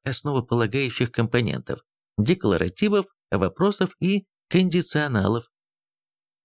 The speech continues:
Предложенное им правило трех означает никогда не делать трех декларативных утверждений подряд,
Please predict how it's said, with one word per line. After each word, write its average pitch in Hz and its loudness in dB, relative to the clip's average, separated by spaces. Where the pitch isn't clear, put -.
Предложенное 120 2
им 127 -2
правило 110 2
трех 123 -2
означает 113 -2
никогда 101 -2
не 120 -4
делать 127 -2
трех 117 -2
декларативных 113 -2
утверждений 120 -2
подряд, 135 0